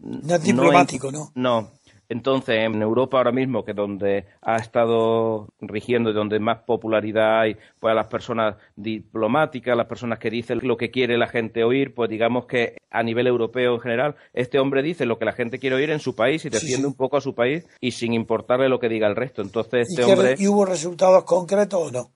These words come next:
Speaker 2: Pues la verdad es que la conversación que estuvieron hablando fue más con respecto a lo que yo pude leer, era un poco más sobre el tema de la relación de los inmigrantes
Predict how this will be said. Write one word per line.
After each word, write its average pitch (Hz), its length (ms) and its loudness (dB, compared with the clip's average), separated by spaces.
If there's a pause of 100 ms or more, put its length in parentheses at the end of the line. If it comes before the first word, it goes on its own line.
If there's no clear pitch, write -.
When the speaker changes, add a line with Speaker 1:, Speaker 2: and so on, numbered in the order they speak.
(180)
Speaker 2:
Pues 123 320 2
la 123 220 2
verdad 131 260 -2
es 170 60 -4
que 127 60 -4
la 120 120 0
conversación 123 640 -6
que 175 80 -8
estuvieron 165 380 -2
hablando 165 500 0 (220)
fue 165 200 -2
más 165 380 -2
con 120 200 -4
respecto 117 1080 -2
a 110 220 2
lo - 160 -2
que 113 100 0
yo 123 140 -2
pude 135 200 0
leer, 127 240 2 (300)
era 123 160 0
un 135 80 0
poco 131 240 -2
más 147 220 0
sobre 117 320 -4
el 107 160 -6
tema 127 280 0
de 117 140 0
la 113 160 2
relación 117 460 -4
de 117 100 0
los 110 400 0
inmigrantes 120 640 -2